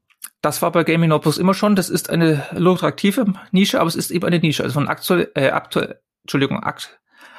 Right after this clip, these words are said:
absoluten Stückzahlen ist das jetzt nicht so groß, aber es lohnt sich eben doch in dieser Nische aktiv zu sein, weil eben da die Leute doch was haben wollen. Sie wollen ein Gerät haben, das sie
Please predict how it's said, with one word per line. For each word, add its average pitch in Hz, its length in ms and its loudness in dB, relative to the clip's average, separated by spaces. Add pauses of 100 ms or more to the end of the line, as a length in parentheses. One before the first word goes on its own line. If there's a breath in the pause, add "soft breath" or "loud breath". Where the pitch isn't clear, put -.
absoluten 202 640 2
Stückzahlen 151 720 0
ist - 180 -4
das 160 80 2
jetzt 156 180 0
nicht 175 200 2
so 170 200 4
groß, 208 540 0 (320 loud breath)
aber 160 160 -2
es 170 140 -2
lohnt 175 180 4
sich - 180 -6
eben 160 160 0
doch 170 160 2
in 180 80 4
dieser 165 200 4
Nische 170 260 2
aktiv - 340 -2
zu 190 120 -2
sein, 185 400 0 (300 loud breath)
weil 147 200 0
eben 170 180 2
da 151 340 -2 (200)
die 156 60 2
Leute 156 280 2
doch - 240 -2
was - 220 -2
haben 156 260 0
wollen. 190 180 2
Sie 151 140 0
wollen 147 200 0
ein 165 100 -4
Gerät 156 320 0
haben, 170 180 0
das 156 120 -2
sie 147 240 -4